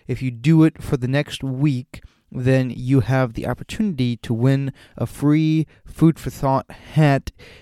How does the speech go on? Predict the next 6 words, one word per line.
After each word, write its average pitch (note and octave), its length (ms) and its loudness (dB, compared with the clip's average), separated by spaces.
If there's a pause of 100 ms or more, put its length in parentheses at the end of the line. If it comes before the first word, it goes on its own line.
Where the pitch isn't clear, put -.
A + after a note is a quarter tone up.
if C3 240 -2
you C3+ 300 2
tag C#3+ 760 -6
in B2+ 160 -6
Instagram, C3 800 -4 (300)
um, A#2+ 320 0